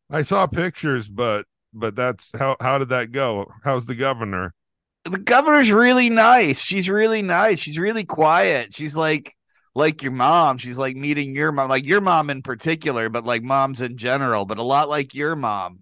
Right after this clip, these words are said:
Speaker 2: Like, you know how your mom is like, kinda like, my mom's loud and, and kinda like, and, and my mom is like in your face, and sometimes my mom punches people. Well, your, but your mom is like, kinda like,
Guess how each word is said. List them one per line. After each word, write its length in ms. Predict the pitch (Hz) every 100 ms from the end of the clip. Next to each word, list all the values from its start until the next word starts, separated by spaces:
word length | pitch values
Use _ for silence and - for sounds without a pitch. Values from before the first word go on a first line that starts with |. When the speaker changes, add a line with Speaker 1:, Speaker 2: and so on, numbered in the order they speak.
| 123
Speaker 2:
Like, 340 | 117 113 - - - 117
you 80 | 135
know 80 | 180
how 120 | 196
your 180 | 175 175
mom 300 | 175 175 160
is 120 | 135
like, 300 | 143 135 123 _ _ _
kinda 380 | - 151 151 127 _ _
like, 280 | 135 123 120
my 220 | 139 190
mom's 340 | 190 160 131 117
loud 640 | 120 123 135 151 156 143 _ _ _ 143
and, 300 | 139 123 113
and 280 | 123 117 107
kinda 280 | 135 127
like, 280 | 117 113 107 101 110
and, 300 | 110 110 113
and 400 | 110 107 107 107
my 220 | 113 120 123
mom 320 | 127 120 113
is 160 | 104
like 300 | 107 104 104 - - _ _ -
in 120 | 127
your 140 | 123 107
face, 540 | - 113 113 127 -
and 180 | 120 110
sometimes 460 | 127 123 123 117 107
my 140 | 110
mom 280 | 107 110 104
punches 480 | - 110 117 135 123
people. 600 | 147 143 147 160 160 160 _ - -
Well, 180 | 131 135
your, 240 | 135 190
but 280 | 147 135 127
your 180 | 165 208
mom 320 | 165 139 123
is 120 | 113
like, 300 | 117 113 110
kinda 540 | - 131 123 113 107 110
like, 260 | 110 107